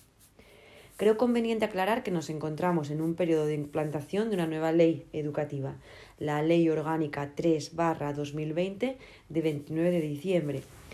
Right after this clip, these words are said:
que modifica la Ley Orgánica dos barra dos mil seis de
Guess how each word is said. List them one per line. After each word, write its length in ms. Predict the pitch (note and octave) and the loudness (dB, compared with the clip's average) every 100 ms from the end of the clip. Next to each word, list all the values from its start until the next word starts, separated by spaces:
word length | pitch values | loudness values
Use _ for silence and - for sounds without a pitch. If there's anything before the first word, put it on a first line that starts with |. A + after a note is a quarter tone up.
| - - | -20 -4
que 100 | F3 | 0
modifica 640 | E3+ D#3 D#3 G#3+ G#3 D3+ | 2 0 0 -2 0 0
la 160 | D3 D#3 | 0 4
Ley 160 | E3+ | 4
Orgánica 580 | E3+ E3 E3 D#3+ C#3+ D#3 | 4 4 2 0 0 -2
dos 360 | D#3+ F3 D#3 - | 2 2 2 -2
barra 420 | F3 F3 E3 D3+ E3 | 2 4 4 0 -2
dos 160 | E3 D3 | -2 0
mil 160 | D#3+ | -2
seis 420 | D3 F3 D#3+ - | 0 2 2 0
de 80 | - | -8